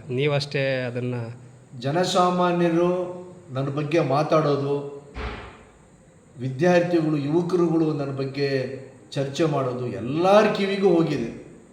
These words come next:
Speaker 2: ಯಾರೋ ಹೊಟ್ಟೆ ಕಿಚ್ಚಿಗೆ, ಅಸೂಯೆಗಳಿಗೆ, ಬಟ್ಟಂಗಿಗಳು, ಅವ ಹೇಳಿಕೆಗಳು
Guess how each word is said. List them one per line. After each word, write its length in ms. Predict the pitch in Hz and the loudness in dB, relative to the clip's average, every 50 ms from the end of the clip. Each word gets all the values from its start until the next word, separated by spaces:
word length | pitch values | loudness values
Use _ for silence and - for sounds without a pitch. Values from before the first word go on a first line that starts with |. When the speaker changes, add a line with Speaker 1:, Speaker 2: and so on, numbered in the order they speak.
| - - - - - | -20 -20 -20 -16 -12
Speaker 2:
ಯಾರೋ 300 | 101 107 131 151 165 185 | -8 -4 -4 -2 -2 0
ಹೊಟ್ಟೆ 360 | 185 175 156 147 - - 175 | 0 0 0 0 0 -2 -2
ಕಿಚ್ಚಿಗೆ, 580 | 165 165 - 165 156 - - 151 147 143 165 156 | -2 -2 -2 -4 -4 -4 -6 -6 -6 -4 -4 -2
ಅಸೂಯೆಗಳಿಗೆ, 1000 | 147 135 - - 160 156 151 147 147 139 135 139 135 135 131 127 131 135 123 - | -2 -4 -4 -4 -4 -2 -2 -2 -4 -4 -4 -4 -4 -4 -4 -2 -2 -2 -2 -4
ಬಟ್ಟಂಗಿಗಳು, 1000 | - - - - 165 165 160 156 156 151 147 147 143 139 131 123 - - - - - - - - - - - - | -6 -8 -2 0 0 2 2 2 0 0 0 0 0 0 0 -2 -4 -6 -10 -14 -16 -18 -20 -20 -20 -20 -12 -8
ಅವ 180 | 120 120 120 | -6 -6 -4
ಹೇಳಿಕೆಗಳು 1040 | 117 120 123 135 147 147 151 156 151 143 143 139 135 131 123 120 110 - - - | -4 -4 -2 -2 -2 -2 -2 -2 -2 -2 0 0 0 0 0 -2 -4 -6 -10 -12